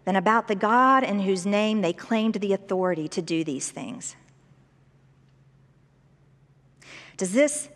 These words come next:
understanding of Scripture, understanding it in this incarnational way, mean that we take it less seriously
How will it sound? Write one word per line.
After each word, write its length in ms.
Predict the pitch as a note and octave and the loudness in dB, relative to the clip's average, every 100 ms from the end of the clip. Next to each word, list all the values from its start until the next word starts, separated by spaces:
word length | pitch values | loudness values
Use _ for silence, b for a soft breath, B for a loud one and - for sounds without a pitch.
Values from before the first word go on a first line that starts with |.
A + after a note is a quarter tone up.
| B | B
understanding 540 | A3+ A3 - A3 G#3 G3 | 0 0 0 0 0 -2
of 80 | F#3+ | -4
Scripture, 400 | - F3 - F3 | -2 -2 0 0
understanding 600 | G#3+ A3 B3 A3+ A#3 A3+ | 0 -2 0 2 2 2
it 120 | G#3+ | 2
in 140 | G3+ | 0
this 180 | G3 F#3 | 0 -2
incarnational 840 | - B3 - A#3+ A3+ G#3+ - G#3 F3+ | 0 0 2 2 2 0 -2 -2 2
way, 300 | E3 D3+ D#3+ | 2 2 2
mean 260 | G#3+ B3+ | 2 4
that 160 | A3 F#3 | 4 0
we 240 | G3 C#4 | -2 -2
take 300 | C#4 C4 A#3+ | 2 0 2
it 120 | G3 | 0
less 420 | G3+ G3 A3 C#4 - | 2 2 4 2 0
seriously 1000 | - A#3+ A#3 G#3+ F3 - D#3+ D#3 G3 | -2 0 2 2 0 -2 -2 0 0